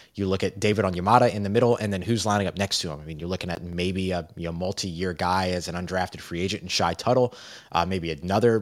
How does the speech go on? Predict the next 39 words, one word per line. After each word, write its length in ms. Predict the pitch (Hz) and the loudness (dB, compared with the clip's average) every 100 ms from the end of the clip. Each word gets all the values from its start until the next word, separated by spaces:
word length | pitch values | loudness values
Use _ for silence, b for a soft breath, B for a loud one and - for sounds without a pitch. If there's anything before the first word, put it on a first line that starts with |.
| - | 0
undrafted 420 | 107 117 113 117 | 0 2 2 0
free 180 | - 110 | 0 2
agent 280 | 107 113 104 | 2 0 0
in 60 | |
Malcolm 340 | 95 92 87 80 | 0 0 -2 -2
Brown. 360 | 120 117 110 - | 0 0 -2 -4
A-, 200 | 104 107 | -4 -2
at 220 | 90 - | -6 2
best, 300 | 117 123 - | 2 2 -2
you're 60 | 104 | 0
prop-, 220 | 120 101 | 2 2
you're 240 | 104 101 98 | 0 0 0
looking 240 | 104 104 | 0 0
at 120 | 95 | 0
a 160 | 90 85 - - | 0 -6 -12 -6
couple 220 | 113 95 | -4 -2
of 60 | |
free 200 | - 104 | -4 -4
agents 300 | 95 104 101 | -4 -4 -4
like 160 | 101 - | -4 -4
Jaleel 260 | 98 98 92 | -4 -2 -2
Johnson, 420 | 98 104 104 95 | -2 -2 -4 -6
Kentavius 440 | 98 101 101 92 | -6 -2 -2 -4
Street, 300 | - 107 98 B B B | -4 -4 -4 B B B
or 120 | - 95 | 0 0
a 60 | |
sixth 280 | - - - | 2 0 2
round 200 | 98 90 | 2 2
draft 300 | 101 110 - | 4 2 2
pick 180 | 101 - | -2 -2
from 160 | 95 | -4
this 220 | 90 92 101 | -2 -2 -2
year 100 | 92 | -2
as 120 | 90 | -2
a 60 | |
rookie 300 | 85 110 98 | -2 -4 -4
in 100 | 87 | -4
Justin 360 | 85 90 - 82 | -2 -4 -4 -4
Jackson 440 | 92 104 - 85 | 0 0 0 -8